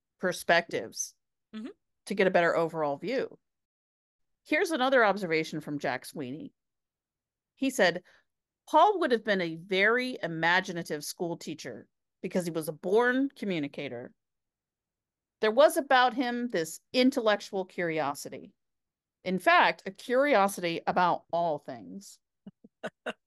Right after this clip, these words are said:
Speaker 2: Yes.
Speaker 1: That speaks not just to his brains, but to his character, I think. Or at least to his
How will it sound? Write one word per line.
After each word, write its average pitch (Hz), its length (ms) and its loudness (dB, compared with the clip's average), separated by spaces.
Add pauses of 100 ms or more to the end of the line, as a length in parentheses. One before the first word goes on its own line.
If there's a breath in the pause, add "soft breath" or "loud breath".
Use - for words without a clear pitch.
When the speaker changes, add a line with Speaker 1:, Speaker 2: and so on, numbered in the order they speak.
(200)
Speaker 2:
Yes. - 300 -16 (1600 soft breath)
Speaker 1:
That 571 180 6
speaks - 580 -4
not 240 280 0
just 233 280 0
to 220 60 2
his 185 220 2
brains, 170 560 -2
but 180 160 -6
to 180 100 -4
his 165 180 -8
character, 214 580 -2
I 170 160 0
think. 165 380 -8 (1300)
Or 190 140 6
at 180 100 4
least 254 280 -4
to 233 100 0
his 190 380 -4